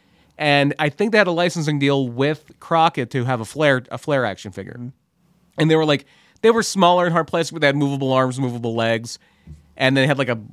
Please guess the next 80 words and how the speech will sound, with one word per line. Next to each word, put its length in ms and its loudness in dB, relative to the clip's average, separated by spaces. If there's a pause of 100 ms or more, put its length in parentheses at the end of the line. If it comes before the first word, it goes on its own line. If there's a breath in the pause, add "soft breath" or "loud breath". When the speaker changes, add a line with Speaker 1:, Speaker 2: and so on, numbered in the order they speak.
Speaker 1:
rubber 360 2
head. 240 -2
You 80 -6
could, 100 -4
like, 120 -4
squeeze 400 -6
their 100 -2
head 160 -4
and 80 -6
Speaker 2:
Yeah, 140 0
Speaker 1:
crush 140 -6
Speaker 2:
kinda 100 -2
Speaker 1:
it. 60 -6
Speaker 2:
like 100 -6
He-Man. 420 -4 (120)
Speaker 1:
Yeah. 420 2 (180)
Um, 520 2
I 40 -4
had, 180 -4
think 140 -4
I 40 -4
had 120 -4
the 60 0
Rick 180 -4
Martel 320 -2
one. 100 -4
I 40 -12
think 100 -8
I 60 -4
bought 180 -2
it 60 -6
at 80 -10
a 20 -14
flea 220 -6
market. 300 -6
Speaker 2:
Wow. 320 -8
Speaker 1:
<laughs> 60 -20 (340 soft breath)
And, 240 2
uh, 220 2
and 100 0
I 60 -2
think 160 -2
I 40 6
had, 140 2
uh, 280 4
the 100 -4
Long 300 2
Riders 440 0
somehow. 420 -10 (120)
Speaker 2:
I 120 -8
had 180 -6
Speaker 1:
They 80 2
weren't 120 0
even 120 0
Speaker 2:
not 100 2
Speaker 1:
that 60 -10
famous. 320 0
Speaker 2:
I 100 0
only 160 0
had 200 -4
W 140 0
W 180 -2
E 20 -4
guys. 360 -20 (220 soft breath)
Speaker 1:
Uh, 260 4
and 200 -4
yeah, 120 2
I 40 0
had 120 0
a 80 -2
ton 200 0
of 40 2
the 100 4
L 120 2
J 140 -2
N 160 -2
ones. 220 -8
The, 360 -4
I 80 -6
think 240 -6